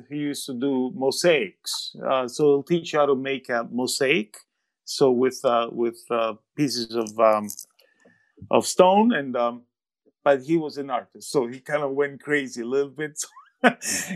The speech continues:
he's not around anymore. Um, so we change up things, and, um, and then we just built,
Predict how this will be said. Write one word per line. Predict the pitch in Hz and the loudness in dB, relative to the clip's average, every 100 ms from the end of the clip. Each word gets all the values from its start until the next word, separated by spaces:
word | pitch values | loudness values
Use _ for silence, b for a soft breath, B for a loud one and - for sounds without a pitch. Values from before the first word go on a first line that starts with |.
| 147 | -4
he's | 175 165 | -2 -2
not | 160 156 | -4 -2
around | 135 131 123 113 113 - | -2 -2 -4 -6 -14 -16
anymore. | 131 123 120 107 98 B B B B | -14 -10 -10 -10 -14 B B B B
Um, | - 180 180 165 | 6 6 4 0
so | - 220 214 214 _ | 2 4 4 -2 _
we | - 185 240 | -10 -2 -2
change | 208 233 240 190 | -2 -4 -2 2
up | 202 190 | 2 2
things, | - 143 156 190 - | -8 -8 -8 -12 -10
and, | 175 160 | -10 -2
um, | 147 143 143 135 _ _ _ - | 2 2 0 -14 _ _ _ -10
and | 170 175 175 | -8 -6 -2
then | 202 214 196 214 - | 0 0 -4 -8 -10
we | 175 180 | -6 -6
just | 160 208 208 135 | -4 -6 -6 -10
built, | 120 180 247 - - | 0 2 2 -6 -16